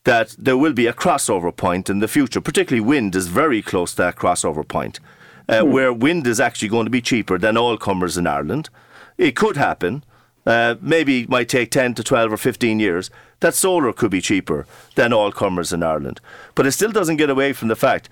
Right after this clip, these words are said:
Speaker 1: that if you put in fiscal, uh, instruments such as carbon tax on the mix of generation in Ireland, there's no doubt about it that solar and,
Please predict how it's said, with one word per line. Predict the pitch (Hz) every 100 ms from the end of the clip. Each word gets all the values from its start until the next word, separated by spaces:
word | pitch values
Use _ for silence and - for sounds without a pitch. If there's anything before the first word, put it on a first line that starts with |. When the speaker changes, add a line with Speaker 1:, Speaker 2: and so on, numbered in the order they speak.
| - - _
Speaker 1:
that | 120 - - -
if | 156
you | 254
put | - 190 160
in | 165 139 135
fiscal, | - - 165 - 135 113 95 - - - -
uh, | 120 110 110
instruments | 143 151 - 120 101 98
such | 120 -
as | 104
carbon | - 131 127 98 85
tax | 90 82 - -
on | 117
the | 107
mix | 120 156 -
of | 117 98
generation | 131 120 104 107 104 107 92
in | 90
Ireland, | 101 107 80 80 - - - -
there's | 117 113
no | 151
doubt | 135 147 135
about | 117 135 127
it | 98
that | - -
solar | 123 113 113 98 -
and, | 110 117 110 95